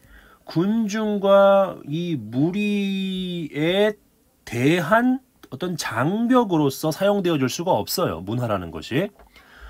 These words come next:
그리고 또 어떤 사다리. 그죠? 어디로 올라가는 사다리예요? 아리스토크러시죠? 이게 뭡니까? 귀족이죠.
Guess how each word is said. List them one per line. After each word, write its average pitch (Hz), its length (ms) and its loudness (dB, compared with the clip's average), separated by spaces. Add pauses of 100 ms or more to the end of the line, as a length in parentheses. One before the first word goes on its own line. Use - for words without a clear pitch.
(140)
그리고 202 240 2
또 202 120 0
어떤 190 260 0
사다리. 240 600 0 (420)
그죠? 180 260 -6 (160)
어디로 208 380 2
올라가는 160 420 6
사다리예요? 143 580 0 (720)
아리스토크러시죠? 175 1160 0
이게 131 160 -6
뭡니까? 104 480 -6
귀족이죠. 170 580 0